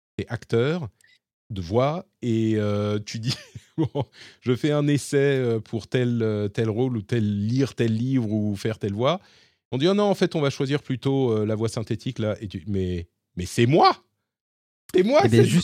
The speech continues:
Speaker 2: justement, il y a un épisode de Black Mirror de la dernière saison. Euh, je crois que c'est le premier.
Speaker 1: Mhm.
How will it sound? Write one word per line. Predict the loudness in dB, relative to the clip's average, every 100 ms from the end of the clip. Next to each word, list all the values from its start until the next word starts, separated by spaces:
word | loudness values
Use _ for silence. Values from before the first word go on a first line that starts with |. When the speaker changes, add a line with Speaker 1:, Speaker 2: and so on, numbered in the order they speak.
| 0
Speaker 2:
justement, | 0 2 2 -2 -12 _ _ _ _ _ _ -12
il | 0
y | 4
a | 6
un | 4
épisode | 2 2 0 0
de | 0
Black | 0 2
Mirror | 2 4 4 0 -6 _ -2
de | 2
la | 4
dernière | 4 4 2
saison. | 2 2 4 2 -2 _ _ _ _ _ -6
Euh, |
je | -2
crois | 0
que |
c'est | 0
le | 2
premier. | 2 2 0 -6 _ _ -4
Speaker 1:
Mhm. | -2 -2